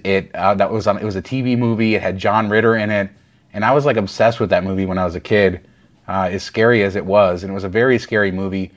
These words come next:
The new one is not as scary. It feels like they toned it down a little bit. But anyway, there's gonna be a new thirty thousand square foot escape room opening in Las Vegas themed to It. And there's gonna be different rooms with different scenes from the movie.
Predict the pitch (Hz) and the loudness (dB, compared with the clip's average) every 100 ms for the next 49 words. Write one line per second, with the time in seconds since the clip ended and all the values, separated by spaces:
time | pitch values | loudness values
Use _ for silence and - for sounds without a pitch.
0 | _ - 110 131 175 156 143 117 123 117 | _ -8 -2 0 2 2 2 0 0 0
1 | - 101 107 - 110 113 123 117 120 110 | -2 -2 -2 -4 -2 2 2 0 -2 -2
2 | 101 92 - 110 107 101 98 95 104 110 | -4 -6 -6 -4 -4 -2 0 0 0 -2
3 | 113 110 123 123 _ _ _ _ - 104 | 0 0 0 -2 _ _ _ _ -6 -2
4 | 139 185 117 101 117 120 151 143 113 120 | 0 2 2 4 2 2 -2 0 0 0
5 | 110 120 127 143 - 117 123 113 107 - | -2 0 0 0 0 2 2 0 -4 -2
6 | 107 - 110 101 - 113 117 104 98 98 | -2 -2 -4 -4 -2 -2 0 0 0 -2
7 | 98 95 92 92 92 107 101 95 - _ | -4 -4 2 2 2 2 0 -2 -10 _
8 | _ _ 127 135 120 104 104 117 113 101 | _ _ 0 2 0 -2 2 2 2 -4
9 | 98 104 98 95 120 127 95 101 113 110 | -4 -2 -2 0 0 0 0 0 2 2
10 | 110 - - _ 95 87 117 113 82 - | 0 -8 -20 _ -6 -2 -2 -2 -4 0
11 | 110 113 107 98 98 107 107 107 | 0 0 0 0 2 2 2 0